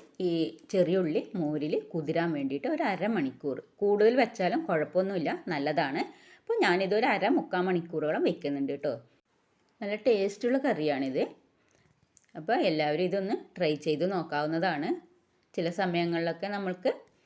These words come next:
ഒന്നും കഷ്ണങ്ങളൊന്നും ഇല്ലാത്ത സമയത്തൊക്കെ ഇങ്ങനെ ചെറിയുള്ളി ഉണ്ടെങ്കിൽ, മോരും ചെറിയുള്ളി ഉണ്ടെങ്കിൽ നമുക്ക് ഇതുപോലെ ഒന്ന് ഉണ്ടാക്കി നോക്കാം. ഒരു മുക്കാൽ മണിക്കൂർ കഴിഞ്ഞ് നമുക്ക് ഉണ്ടാക്കാൻ നോക്കാം. ഇത് മൂടി അടച്ച് വയ്ക്കും. ഞാൻ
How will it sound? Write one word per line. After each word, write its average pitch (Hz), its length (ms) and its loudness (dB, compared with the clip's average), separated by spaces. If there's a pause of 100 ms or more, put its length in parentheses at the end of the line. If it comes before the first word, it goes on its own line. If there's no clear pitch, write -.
(260)
ഒന്നും 208 280 0
കഷ്ണങ്ങളൊന്നും 185 640 2
ഇല്ലാത്ത 175 260 0 (100)
സമയത്തൊക്കെ 175 600 -2 (180)
ഇങ്ങനെ 165 240 0 (100)
ചെറിയുള്ളി 165 480 2
ഉണ്ടെങ്കിൽ, 175 380 -2
മോരും 185 360 0
ചെറിയുള്ളി 160 440 -2 (300)
ഉണ്ടെങ്കിൽ 165 360 -2
നമുക്ക് 147 260 -6
ഇതുപോലെ 143 380 -6
ഒന്ന് 196 120 -6 (720)
ഉണ്ടാക്കി 143 420 -2
നോക്കാം. - 340 -6 (800)
ഒരു 427 180 2
മുക്കാൽ 175 300 -2
മണിക്കൂർ 156 380 -2
കഴിഞ്ഞ് 135 340 -6
നമുക്ക് 143 260 -4 (220)
ഉണ്ടാക്കാൻ 240 420 0
നോക്കാം. - 240 -16 (380)
ഇത് - 180 -14
മൂടി 160 240 2
അടച്ച് - 280 -2 (680)
വയ്ക്കും. - 260 -10 (2250)
ഞാൻ 480 160 4